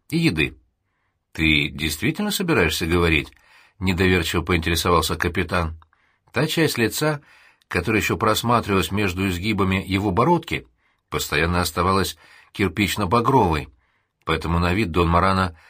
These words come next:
всегда казался разъяренным. «А почему бы не поговорить по душам двум старым воинам?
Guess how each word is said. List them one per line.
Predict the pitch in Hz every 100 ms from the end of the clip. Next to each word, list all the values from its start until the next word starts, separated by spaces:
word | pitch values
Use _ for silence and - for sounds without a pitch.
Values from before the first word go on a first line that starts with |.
| _
всегда | - 101 95 92
казался | 98 85 90 82 92
разъяренным. | 90 95 113 98 78 76 - _ _ _ _ _ _ _ _ _ _ _ _ _ _ _ -
«А | 87 85 82
почему | 80 82 85 92 104
бы | 87
не | 80 80
поговорить | 92 85 82 82 85
по | - 82
душам | 85 - 95 107 104 - - _
двум | 87 90 104 87
старым | - 87 85 82
воинам? | 90 101 104 98